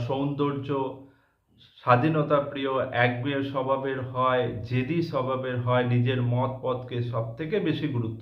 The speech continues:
দেয়। আবার এদের লগ্ন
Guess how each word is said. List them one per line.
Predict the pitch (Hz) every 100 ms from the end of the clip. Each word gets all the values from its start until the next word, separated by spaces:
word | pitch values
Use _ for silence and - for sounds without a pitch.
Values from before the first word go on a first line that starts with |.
| 104 69
দেয়। | - - - _ _ _ _ _ _ _ _ _ _ -
আবার | 143 196 175
এদের | 160 180 131
লগ্ন | 123 123 151